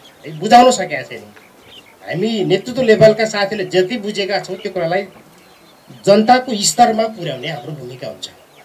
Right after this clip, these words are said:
त्यसो भएको हुनाले यो समृद्धिको यात्रा मुख वचन र शब्दमा भन्ने कुरा मात्रै होइन, कर्ममा व्यक्त गर्ने कुरा। यो कर्ममा व्यक्त गर्ने कुरा कठिन विषय पनि हो, तर यो कठिन विषयलाई सहज र सरल बनाउने भूमिका, त्यो जिम्मेवारी हाम्रो छ भन्ने मलाई लाग्छ।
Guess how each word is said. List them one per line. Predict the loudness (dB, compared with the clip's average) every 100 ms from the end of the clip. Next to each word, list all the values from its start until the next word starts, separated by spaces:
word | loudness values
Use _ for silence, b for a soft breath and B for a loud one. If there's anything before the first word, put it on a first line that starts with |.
| _ -20 -12
त्यसो | -8 -6
भएको | -6 -4 -4
हुनाले | -4 -6 -8 -10 -20 _ -20 -18 -10
यो |
समृद्धिको | -4 -2 -2 -4 -4 -2
यात्रा | -2 -2 -2 -2 -2 -8 _ _ -10
मुख | -4 -4 0
वचन | 0 0 -2
र | -2
शब्दमा | -2 -4 -2 -2 -2
भन्ने | -6 -10 -8
कुरा | -4 -4
मात्रै | -6 -8
होइन, | -10 -10 -10
कर्ममा | -2 2 4 2 2
व्यक्त | -4 -8 -10
गर्ने | -10 -14
कुरा। | -14 -14 -16 -14
यो | -8
कर्ममा | 0 2 2 2
व्यक्त | 0 -2 -4
गर्ने | -4 -4 -6
कुरा | -6 -8
कठिन | -8 -6 -6 -4 -6
विषय | -8 -10 -12
पनि | -14 -16
हो, | -16 -20 -20 _ -20 _ -12
तर | -10
यो | -8
कठिन | -2 -2 0 -4
विषयलाई | -4 -4 -4 -2 -6 -10 -20 -14
सहज | -2 2 4 4
र | 0
सरल | -2 0 0
बनाउने | 0 -2 -4
भूमिका, | -8 -12 -8 -8 -10 -20 -20 -20 -20 -12
त्यो | -10
जिम्मेवारी | -8 -4 -4 -4
हाम्रो | -8 -10 -8
छ | -6
भन्ने | -8 -10 -12
मलाई | -14
लाग्छ। | -16 -20